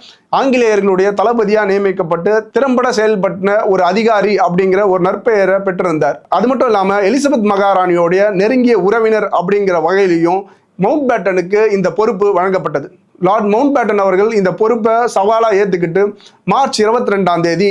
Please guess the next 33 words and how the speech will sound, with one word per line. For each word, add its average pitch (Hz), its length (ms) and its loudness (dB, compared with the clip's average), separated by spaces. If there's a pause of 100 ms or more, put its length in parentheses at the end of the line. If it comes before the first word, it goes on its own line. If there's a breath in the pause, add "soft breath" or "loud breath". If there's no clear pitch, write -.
(160)
இந்தியாவுக்கு 180 520 0
வரார். 143 240 0 (260 soft breath)
கிட்டத்தட்ட 233 380 0
ஒரு 214 160 2
ஐந்து 262 280 0
மாதத்துக்கு 233 440 0
முன்னாடி 220 340 0
மட்டுமே 208 320 0 (160)
இந்தியாவுக்கு 208 500 0
வந்த 180 140 0 (100)
லார்ட் 190 240 -2 (120)
மவுண்ட் 196 240 0
பேட்டன் 170 280 0
அவர்கள் 165 280 0 (160)
திறம்பட 226 360 0 (180)
தன்னோட 190 200 0 (100)
வேலைகளை 185 340 2 (120)
செய்ய 190 200 0
ஆரம்பிக்கிறார். 147 460 -2 (300)
இங்க 220 140 2 (100)
உள்ள 240 160 2 (380)
தலைவர்கள், 208 460 2 (120)
சட்ட 190 260 -2
வல்லுநர்களோட 190 640 0 (140)
சேர்ந்து 208 300 2 (420 loud breath)
இந்தியன் 240 340 0 (100)
இண்டிபெண்டன்ஸ் 196 580 -2 (100)
ஆக்ட், 170 140 -4 (240)
அதாவது 196 320 2 (240)
இந்திய 254 200 2 (100)
சுதந்திர 220 380 0
சட்டம் 190 300 -2 (120)
அப்படிங்கிறத 175 480 0